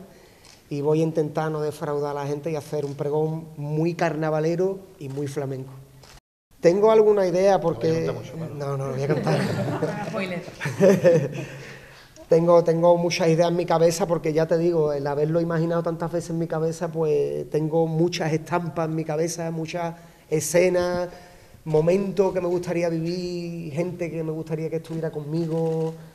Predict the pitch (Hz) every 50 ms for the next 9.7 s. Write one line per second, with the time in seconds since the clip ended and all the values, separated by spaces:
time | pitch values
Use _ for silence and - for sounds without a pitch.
0 | - - _ _ - - 156 156 160 156 - - 175 175 170 165 175 165 165 156
1 | 160 160 156 156 151 151 151 147 147 143 143 143 139 143 139 147 143 143 - 143
2 | 135 135 139 135 143 151 156 147 147 139 143 147 147 151 156 156 160 160 160 160
3 | - - - - - - _ - - - - _ - 139 139 151 156 160 160 156
4 | 160 160 165 170 160 147 165 160 165 160 160 156 151 160 160 160 160 170 170 170
5 | 170 165 165 170 165 170 - 156 160 156 156 160 156 190 208 202 196 - 196 202
6 | 214 220 220 - - - - - - - - 147 147 151 147 151 156 151 156 160
7 | 156 160 160 151 165 156 143 156 147 139 - - 156 160 160 165 170 170 170 165
8 | 160 165 160 147 143 151 151 151 156 156 - - 160 151 151 151 147 147 - 156
9 | 156 147 143 - 156 147 143 139 139 143 156 156 147 123